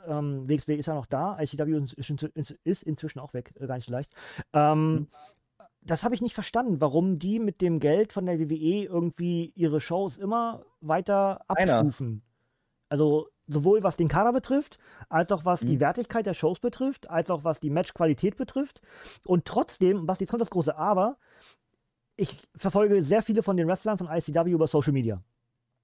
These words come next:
Speaker 2: Mhm.
Speaker 1: Ähm, und die sind alle Feuer und Flamme für I C W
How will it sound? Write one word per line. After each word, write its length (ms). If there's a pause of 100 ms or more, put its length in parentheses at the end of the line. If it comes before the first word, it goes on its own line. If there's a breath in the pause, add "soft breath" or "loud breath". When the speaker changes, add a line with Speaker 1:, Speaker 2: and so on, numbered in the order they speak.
Speaker 2:
Mhm. 240
Speaker 1:
Ähm, 460 (480 soft breath)
und 240
die 60
sind 280
alle 300
Feuer 320
und 100
Flamme 260
für 160
I 60
C 100
W 140